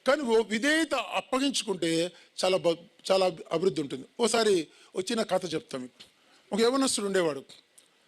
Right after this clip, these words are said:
యవనస్తుడు చాలా ఆత్మీయంగా రోషం కలిగి ఉండేవాడు. తల్లి మంచి భక్తురాలు, ప్రార్థనా పరురాలు. వాళ్ళమ్మ, ఆ,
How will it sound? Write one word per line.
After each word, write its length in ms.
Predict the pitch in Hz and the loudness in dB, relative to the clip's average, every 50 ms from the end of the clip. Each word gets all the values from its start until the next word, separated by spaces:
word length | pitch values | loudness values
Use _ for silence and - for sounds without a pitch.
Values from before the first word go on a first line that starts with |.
| _ _ - | _ _ 0
యవనస్తుడు 720 | 202 233 262 277 285 262 - - 226 196 180 185 202 233 247 - _ _ _ _ _ _ _ _ - - | 2 2 2 2 0 0 0 0 2 4 4 4 2 2 -2 -8 _ _ _ _ _ _ _ _ -2 0
చాలా 160 | 208 208 208 208 | 2 2 2 2
ఆత్మీయంగా 600 | 202 190 185 208 220 - - 240 240 233 233 226 | 2 2 2 2 0 -2 0 2 2 4 4 4
రోషం 360 | 196 190 208 208 - 226 208 | 4 4 2 2 2 0 0
కలిగి 200 | 202 196 185 175 | 2 2 2 0
ఉండేవాడు. 340 | 170 165 165 156 147 135 127 | 0 0 2 2 2 0 -2
తల్లి 280 | - 196 214 226 240 | -2 -2 0 0 0
మంచి 260 | 190 202 214 220 214 | 0 0 0 0 0
భక్తురాలు, 460 | 185 175 180 - - 202 190 185 180 175 | 0 0 -2 0 2 2 2 4 2 0
ప్రార్థనా 440 | - 175 160 160 151 - 151 151 | 0 -2 -2 -2 -4 -6 -8 -8
పరురాలు. 320 | 143 - 143 131 131 131 131 _ _ _ _ _ _ _ _ _ _ _ _ - | -6 -8 -8 -8 -8 -12 -14 _ _ _ _ _ _ _ _ _ _ _ _ -2
వాళ్ళమ్మ, 300 | - 233 247 254 254 269 262 233 208 202 202 214 220 214 - _ _ _ _ _ - 175 | 0 2 2 2 2 2 2 2 2 2 2 0 -2 -4 -10 _ _ _ _ _ -6 -2
ఆ, 260 | 175 180 175 175 | 0 0 0 0